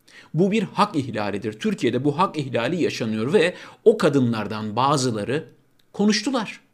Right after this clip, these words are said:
Bir cesaret gösterdiler, konuştular. Çünkü bu cesaret isteyen bir şey bunu anlatmak.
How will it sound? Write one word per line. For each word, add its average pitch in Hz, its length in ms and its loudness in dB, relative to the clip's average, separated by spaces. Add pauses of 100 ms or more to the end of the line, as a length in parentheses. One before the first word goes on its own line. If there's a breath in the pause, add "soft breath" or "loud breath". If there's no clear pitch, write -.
(380 loud breath)
Bir 170 180 2
cesaret 185 540 4
gösterdiler, 185 720 0
konuştular. 165 600 0
Çünkü 202 320 0
bu 254 100 2
cesaret 151 480 0
isteyen 226 380 0
bir 165 60 -2
şey 147 220 0
bunu 123 180 2
anlatmak. 101 560 -8